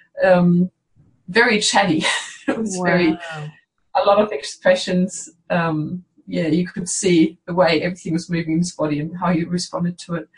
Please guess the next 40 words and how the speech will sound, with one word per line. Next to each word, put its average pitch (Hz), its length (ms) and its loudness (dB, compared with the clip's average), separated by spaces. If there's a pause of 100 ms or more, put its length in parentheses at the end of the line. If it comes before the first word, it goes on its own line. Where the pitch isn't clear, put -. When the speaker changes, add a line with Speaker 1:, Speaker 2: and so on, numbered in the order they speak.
(420)
Speaker 1:
And, 180 580 2
um, 175 440 0 (300)
a 196 80 0
lot 220 160 4
of 247 120 0
the 226 100 -6
time 196 280 -2
these 190 220 -4
foals 214 580 4
will 196 120 -6
have 190 220 -4
surgery 202 720 0 (800)
because 196 380 0
they 170 140 2
can't 190 300 -2
stand 185 260 -2
up 240 160 0
correctly, 185 420 0
so 175 160 -6
they 170 140 -4
will 170 220 -4
either 170 400 -4
cut - 340 -6 (480)
the - 80 -20
check - 280 -6
ligament 226 540 -2 (380)
or 180 220 4
they 175 180 4
will 170 140 -2
try, 170 680 -2
um, 165 480 -4
corrective - 440 -2
shoeing 226 400 0
on 208 160 2
these 196 200 -4
foals 185 340 4
to 175 100 -14
try 185 220 -4
and 185 80 2
s-, - 220 -8